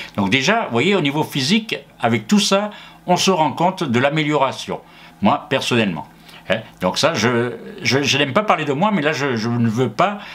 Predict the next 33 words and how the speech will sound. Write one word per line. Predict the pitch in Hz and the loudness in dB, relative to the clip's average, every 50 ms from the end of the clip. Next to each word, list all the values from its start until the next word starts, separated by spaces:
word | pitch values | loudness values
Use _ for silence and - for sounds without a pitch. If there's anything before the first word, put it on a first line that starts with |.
| - - - | -6 -2 0
inciter | 156 156 - 175 156 - - 147 | 0 0 0 -2 -2 -2 0 0
les | 131 123 123 | 2 2 2
gens | 104 - 147 185 185 - | 2 2 0 0 0 0
à | - - | -2 -2
faire | - - 151 - - | -2 -2 -4 -2 -2
comme | - 127 113 | -2 0 2
moi. | 95 90 85 - - - - - - - | 2 0 0 -2 -4 -10 -16 -8 -2 0
Alors | 95 104 | 2 4
moi, | 127 202 220 | 4 4 4
dès | 147 131 202 | 2 2 2
le | 190 | 4
matin, | 190 185 170 - - 170 190 220 220 220 - - - - | 4 2 2 2 0 0 0 0 -2 -4 -8 -16 -12 -2
dès | 101 135 196 | 0 0 2
que | 190 - | 2 2
je | 214 160 | 2 2
me | 156 156 | 2 2
lève, | 131 123 139 185 202 226 233 - - - - - - - - - | 2 2 0 0 -2 -4 -6 -8 -12 -20 -20 -20 -20 -20 -16 -4
j'ai | - - 123 120 | -2 0 0 0
trouvé | - 156 151 143 165 160 | 2 2 2 2 2 0
une | 156 135 | 0 0
petite | 113 - 143 - - 139 127 - - - 110 | 0 -2 -2 0 -2 -4 -2 0 0 0 2
combine, | - - 170 110 101 127 185 226 254 277 277 - - - - - - - - - - | 2 2 4 4 4 4 4 4 2 0 -2 -6 -12 -20 -20 -18 -18 -18 -12 -4 0
euh, | 117 113 113 110 110 107 110 107 107 104 98 - - - - - - - - | 2 2 2 2 0 -2 -2 -2 -4 -4 -6 -8 -10 -18 -20 -20 -20 -12 -4
du | - - 180 175 | 0 2 2 4
miel, | 180 185 185 185 175 165 156 131 98 85 - _ _ - - - - - | 4 4 2 2 0 -2 -2 -4 -6 -6 -10 _ _ -20 -20 -14 -4 0
euh, | 104 104 101 98 | 0 0 2 0
dans | 95 85 143 151 131 139 | 0 0 0 2 2 2
un | 143 | 0
verre | 127 127 127 98 | 2 0 -2 -2
d'eau | 101 101 117 | -2 -2 -2
chaude, | 113 - 127 147 208 226 254 285 277 - - _ - - - - - - - - | 0 0 2 2 2 0 -2 -4 -8 -12 -18 _ -20 -20 -20 -20 -20 -4 0 2
ou | 190 214 | 4 4
alors, | 202 180 175 175 165 156 - - - | 4 4 4 2 2 0 0 -2 -8